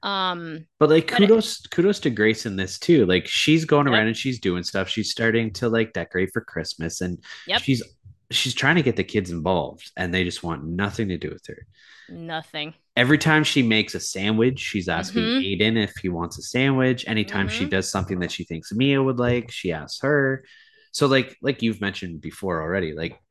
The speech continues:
Speaker 2: Grace is trying.
Speaker 1: She is. I felt so bad when she's like, "I'm gonna start decorating, guy." No one.
Speaker 2: No.
Speaker 1: No one. She eats by herself.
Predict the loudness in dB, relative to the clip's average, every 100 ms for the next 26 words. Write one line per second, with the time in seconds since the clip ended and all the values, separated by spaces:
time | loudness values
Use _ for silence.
0 | -2 2 2 0 -8 -4 -2 -4 -10 -6
1 | -6 -8 -16 _ _ _ _ _ _ _
2 | _ _ -6 0 0 0 -6 -4 -6 -4
3 | -4 -4 -4 0 0 0 -6 -12 -14 -10
4 | -10 -8 -8 -8 -12 -16 -8 -6 -6 -8
5 | -12 -10 -8 -6 -6 -4 -4 -4 -6 -14
6 | -8 -8 -6 -8 -10 _ _ -8 -8 -10
7 | -20 -16 -12 -12 -12 -12 -10 -8 -4 -4
8 | -4 -8 -2 0 0 -2 -8